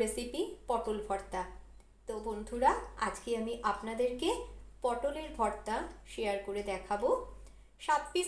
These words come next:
পটল আমি নিয়েছি। এই পটলগুলোকে দুটো সাইডের মুখটা কেটে নিয়ে পটলের গাটাকে হালকা করে চেঁচে নিয়েছি আর ছোট ছোট টুকরো করে কেটে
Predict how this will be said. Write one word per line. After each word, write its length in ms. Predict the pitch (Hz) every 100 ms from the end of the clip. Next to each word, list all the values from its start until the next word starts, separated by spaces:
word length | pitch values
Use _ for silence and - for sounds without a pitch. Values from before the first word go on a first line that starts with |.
| -
পটল 280 | 269 269 294 294
আমি 120 | 294 277
নিয়েছি। 360 | 247 247 - 285 466 - - 247
এই 60 | 247
পটলগুলোকে 720 | 233 220 220 214 208 202 214 320 -
দুটো 200 | 226 220 240 240
সাইডের 420 | 208 196 226 233 202
মুখটা 280 | 196 - 226 220
কেটে 280 | 214 254 233
নিয়ে 160 | 202 254 - - - - - - - _
পটলের 400 | 254 247 277 277 - 214
গাটাকে 440 | 208 240 240 294 330
হালকা 340 | - 349 349 392 302
করে 160 | 240 226
চেঁচে 280 | 196 190 208 214
নিয়েছি 340 | 226 - 330 480 - - - - - 202
আর 100 | 196 -
ছোট 160 | 226 214 196
ছোট 140 | 196 196 196
টুকরো 280 | 208 226 247
করে 160 | 254 269 262
কেটে 220 | 226